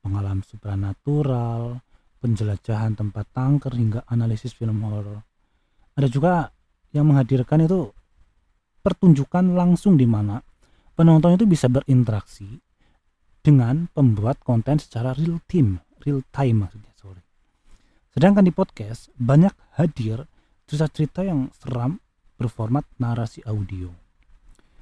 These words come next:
Ada pula ya podcast yang membahas legenda urban, kisah-kisah nyata yang menyeramkan, atau bahkan mewawancari orang-orang yang memiliki pengalaman supranatural. Kalau sekarang yang sedang viral itu,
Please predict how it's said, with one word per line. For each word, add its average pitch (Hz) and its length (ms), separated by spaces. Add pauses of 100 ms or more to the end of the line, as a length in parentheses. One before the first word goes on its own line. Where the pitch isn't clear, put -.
(160)
Ada 120 160
pula 151 240
ya 147 80
podcast 139 400
yang 127 160
membahas 113 320
legenda 117 560
urban, 95 640 (640)
kisah-kisah 147 540
nyata 139 260
yang 147 160
menyeramkan, 123 800
atau 123 160
bahkan 131 400
mewawancari 131 480
orang-orang 131 400
yang 170 100 (540)
memiliki 143 480
pengalaman 143 640
supranatural. 113 1120
Kalau 107 560 (600)
sekarang 135 480
yang 123 160 (960)
sedang 110 360
viral 110 320
itu, 123 480